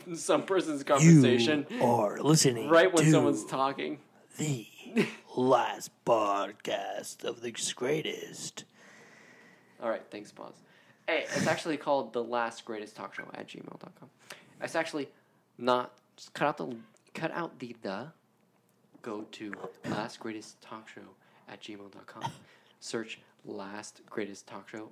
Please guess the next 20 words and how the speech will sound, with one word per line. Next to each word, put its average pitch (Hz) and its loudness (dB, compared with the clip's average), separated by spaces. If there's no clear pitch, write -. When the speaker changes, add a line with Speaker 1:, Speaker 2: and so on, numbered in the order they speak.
Speaker 1:
on 110 -18
Twitter, 139 -12
and 101 -10
at - -12
Twitter, 127 -10
the 113 -18
handle 107 -14
is 101 -14
at 123 -8
Talk 113 -12
Greatest. - -18
Speaker 2:
Yeah. 110 -12
Speaker 1:
Because 104 -16
someone 104 -14
already 101 -16
took - -20
vagina 98 -10
balls 98 -16
in 104 -16
my 95 -20